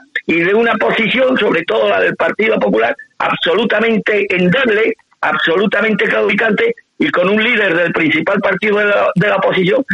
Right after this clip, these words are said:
pues que está ahora mismo fuera de juego. Yo espero que alguna vez, eh, encuentre su tono, si es que alguna vez lo encuentra,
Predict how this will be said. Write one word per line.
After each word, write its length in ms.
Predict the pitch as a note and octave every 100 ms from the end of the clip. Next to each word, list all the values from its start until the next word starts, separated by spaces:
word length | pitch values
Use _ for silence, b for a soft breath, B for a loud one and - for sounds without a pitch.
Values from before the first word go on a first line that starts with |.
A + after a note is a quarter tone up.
| F#3+
pues 160 | - E3
que 80 | E3
está 200 | D#3+ G#3
ahora 120 | G3
mismo 260 | G#3 G3 -
fuera 220 | G#3 G3
de 100 | G3
juego. 340 | F#3 G3 G#3 - B
Yo 140 | - F3+
espero 240 | F#3 G#3
que 80 | -
alguna 280 | G3 A3 G#3
vez, 200 | A3 F#3+
eh, 60 | E3+ D#3 -
encuentre 600 | D3+ - A3 A3 F3+ F#3+ -
su 140 | F3+
tono, 300 | A#3 - - B B -
si 80 |
es 80 | F#3
que 80 | F#3
alguna 240 | F#3+ G3
vez 120 | G3+ G3+
lo 80 |
encuentra, 500 | F#3+ G3 F#3 G3 G3+